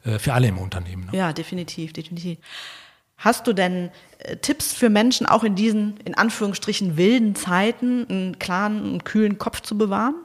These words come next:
Speaker 1: Also ich mache es so, dass ich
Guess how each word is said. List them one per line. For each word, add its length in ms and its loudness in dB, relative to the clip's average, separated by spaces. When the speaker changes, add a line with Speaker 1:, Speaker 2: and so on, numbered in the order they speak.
Speaker 1:
Also 200 0
ich 200 -4
mache 200 4
es 100 0
so, 160 2
dass 200 2
ich 240 -6